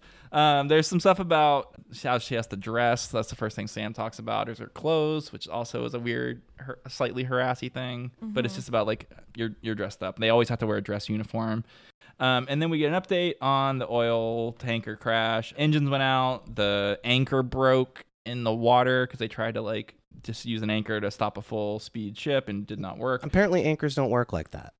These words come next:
Speaker 1: Yeah, I think basically they can hold you in place, but not
Speaker 3: Maybe if
Speaker 1: stop
Speaker 3: they
Speaker 1: you.
Speaker 3: had a bigger anchor. You ever
Speaker 2: Like,
Speaker 3: think about that,
Speaker 2: I don't
Speaker 3: folks?
Speaker 2: know anything about boats, and I knew that anchors don't, like, stop you. You, like, stop and then you anchor,
Speaker 1: Yeah,
Speaker 2: right?
Speaker 1: that's right.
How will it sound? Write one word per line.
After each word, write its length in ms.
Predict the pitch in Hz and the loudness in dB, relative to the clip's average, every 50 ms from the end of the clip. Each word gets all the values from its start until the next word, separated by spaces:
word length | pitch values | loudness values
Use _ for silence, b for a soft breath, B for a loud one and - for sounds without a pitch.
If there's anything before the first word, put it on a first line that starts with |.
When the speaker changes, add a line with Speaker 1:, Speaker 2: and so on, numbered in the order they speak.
| _ _ _ - | _ _ _ -6
Speaker 1:
Yeah, 200 | 110 107 98 98 | -2 0 2 2
I 60 | 101 | 2
think 280 | 98 113 107 92 104 - | 0 -2 -6 -8 -6 -2
basically 360 | - 127 113 - 123 113 113 | 0 0 0 0 -2 -6 -4
they 100 | 101 101 | -4 -4
can 100 | - 101 | -4 -6
hold 240 | 101 101 101 95 95 | -6 -4 -4 -4 -4
you 80 | 98 92 | -6 -8
in 80 | 98 | -10
place, 260 | - - 85 90 92 - | -12 -12 -12 -14 -14 -14
but 100 | - - | -12 -4
not 60 | - | 0
Speaker 3:
Maybe 160 | 160 175 202 220 | 2 2 2 2
if 40 | |
Speaker 1:
stop 60 | 196 190 | 2 2
Speaker 3:
they 60 | 180 | 4
Speaker 1:
you. 40 | 165 | 4
Speaker 3:
had 100 | 160 139 | 4 4
a 40 | 123 | 2
bigger 380 | 104 - - 113 117 110 107 95 | 2 0 0 0 0 0 -2 -4
anchor. 300 | 95 104 110 113 - 92 | -4 -6 -6 -6 -6 -4
You 80 | 87 95 | -4 -4
ever 120 | 98 107 | -4 -2
Speaker 2:
Like, 120 | 98 311 - | 0 0 0
Speaker 3:
think 60 | - - | 0 0
about 120 | 107 95 | -2 -2
that, 240 | - 98 101 107 120 - | -2 -2 0 -2 0 2
Speaker 2:
I 120 | 269 285 | 2 4
don't 180 | 277 - 440 440 | 4 4 2 0
Speaker 3:
folks? 40 | 440 | -2
Speaker 2:
know 140 | - - - - | -4 -4 -6 -6
anything 500 | - 214 226 233 247 233 - 269 262 277 | -8 -10 -8 -8 -8 -8 -10 -12 -12 -10
about 260 | 277 285 285 277 269 | -8 -8 -8 -8 -8
boats, 420 | - 285 285 285 285 - - - - - - | -6 -4 -4 -4 -6 -8 -14 -18 -20 -14 -12
and 200 | 208 214 208 - | -12 -10 -10 -10
I 300 | - - 190 185 185 185 | -10 -8 -8 -6 -8 -8
knew 220 | 185 180 170 160 | -10 -12 -12 -12
that 380 | 147 156 151 131 147 151 - - _ | -12 -12 -12 -10 -12 -12 -14 -16 _
anchors 460 | - 165 160 147 - - 160 165 156 - | -18 -16 -16 -16 -14 -14 -14 -14 -14 -14
don't, 180 | 175 165 - | -14 -14 -14
like, 220 | - 143 151 - _ | -14 -16 -18 -18 _
stop 540 | - - - - - 156 151 165 - _ | -20 -20 -16 -12 -10 -10 -10 -10 -12 _
you. 160 | - 143 135 139 | -16 -16 -14 -14
You, 200 | 147 143 147 143 | -14 -14 -14 -14
like, 180 | 143 143 - | -14 -16 -16
stop 460 | - - - - 175 160 151 151 _ | -16 -16 -10 -8 -6 -6 -6 -8 _
and 160 | - 156 160 170 | -12 -12 -10 -10
then 200 | 175 175 170 160 | -10 -12 -12 -14
you 100 | 151 107 | -14 -16
anchor, 480 | 92 87 - 143 - 98 92 - 185 _ _ _ _ _ _ _ - - | -18 -18 -20 -20 -20 -20 -20 -20 -20 _ _ _ _ _ _ _ -16 -12
Speaker 1:
Yeah, 80 | 87 | -12
Speaker 2:
right? 160 | 87 180 - - _ _ _ _ _ _ _ _ | -12 -12 -14 -16 _ _ _ _ _ _ _ _
Speaker 1:
that's 180 | - 104 - - | -16 -16 -14 -14
right. 140 | 82 85 | -14 -16